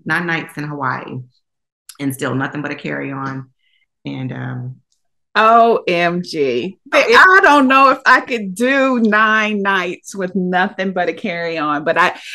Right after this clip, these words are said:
Speaker 2: the crazy thing is I'm cringing because I
Speaker 1: <laughs>
Speaker 2: roll and still fill up <laughs> the big suitcase.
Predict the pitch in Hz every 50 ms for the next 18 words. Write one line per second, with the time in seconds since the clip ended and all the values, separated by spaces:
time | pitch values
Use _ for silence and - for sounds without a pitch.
0 | - - - _ 208 202 208 - 254 240 247 254 254 240 240 - 240 214 202 196
1 | 185 180 175 180 185 180 - - 196 185 180 - - 202 175 165 170 156 147 147
2 | 147 147 160 - 240 190 196 185 - - _ - - 330 - 214 196 202 220 240
3 | 247 262 254 254 254 240 240 233 226 - 226 208 214 214 - - - _ 254 254
4 | 262 269 254 240 226 220 226 226 - - 214 214 208 202 202 190 190 160 120 -
5 | _ _ - - 440 523 415 - - - 285 - 427 262 262 - 277 285 294 294
6 | - - - - - 285 302 302 254 - - 240 220 180 185 202 214 - -